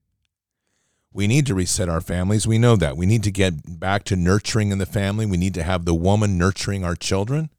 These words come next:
And there's been a great deal of that going on from the defense point of the family, which every time I see that, I just,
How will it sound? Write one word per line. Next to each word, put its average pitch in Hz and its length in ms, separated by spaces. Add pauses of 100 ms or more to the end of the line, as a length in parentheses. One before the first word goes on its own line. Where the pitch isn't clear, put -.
(4000)
And 101 160
there's 101 200
been 98 180
a 95 100
great 95 440
deal 101 260
of 98 80
that 98 260
going 92 320
on 95 200
from - 140
the 76 100
defense 87 640
point 131 240
of 135 40
the - 60
family, 120 320
which 87 160
every 113 240
time 113 220
I 95 80
see 98 240
that, 80 120
I 78 100
just, 76 280